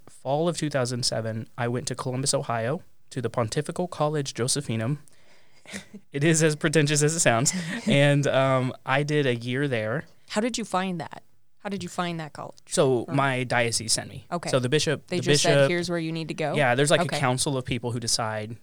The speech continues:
Speaker 1: know,
Speaker 2: Gotcha.
Speaker 1: this is where we're gonna send everyone. So, for example, um, Kansas City,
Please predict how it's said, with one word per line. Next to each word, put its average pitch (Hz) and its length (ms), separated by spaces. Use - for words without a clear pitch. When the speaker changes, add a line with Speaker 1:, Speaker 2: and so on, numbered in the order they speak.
Speaker 1:
know, 113 100
Speaker 2:
Gotcha. 107 80
Speaker 1:
this 123 160
is 120 100
where 120 140
we're 117 80
gonna 113 180
send 110 240
everyone. 104 420
So, - 160
for 131 140
example, 120 580
um, 113 320
Kansas 139 360
City, 123 360